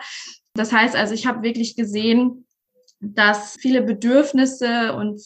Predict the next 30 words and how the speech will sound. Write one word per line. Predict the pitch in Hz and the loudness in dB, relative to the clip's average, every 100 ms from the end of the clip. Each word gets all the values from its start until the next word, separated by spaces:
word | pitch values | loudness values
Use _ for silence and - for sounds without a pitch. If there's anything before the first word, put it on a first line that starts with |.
| - | -6
viele | 240 220 | -2 2
Anliegen | 226 269 254 247 247 | 4 4 4 0 0
der | 226 | -2
Kinder | - 269 247 | 0 2 2
gar | 226 214 | 0 0
nicht | 220 233 | 0 -2
so | 233 | -6
berücksichtigt | 214 247 262 254 240 220 - | -2 -2 -2 -4 -4 -6 -4
werden | 208 202 202 208 | 0 0 0 -2
konnten, | - 214 233 233 240 214 | 0 4 4 4 4 2
wie | 214 220 208 | -2 -6 -4
wir | 208 | -2
uns | 208 208 | -2 -2
das | 202 208 | -4 -4
alle | - 208 208 | -2 0 2
eigentlich | 208 202 214 - | 0 -2 -4 -6
gewünscht | 214 226 254 254 - | -2 4 4 4 0
hätten, | 185 202 | -2 -2
dadurch, | 190 185 202 | -2 -2 -2
dass | - 196 | -4 -4
einfach | 196 190 202 | -4 -6 -8
sehr | - 185 185 | -6 -6 -4
wenig | 196 185 - - - - _ _ _ | -4 -6 -8 -16 -20 -20 _ _ _
Personal | - 202 202 202 180 185 202 202 202 - - - - | -2 -2 0 0 4 6 6 4 0 -4 -12 -16 -8
für | - 208 | -2 0
sehr | 196 196 | 0 0
viele | 214 190 | 0 -2
Kinder | 190 220 196 | 0 2 2
da | 185 147 - | -2 -4 -6
war. | - - - | -10 -18 -20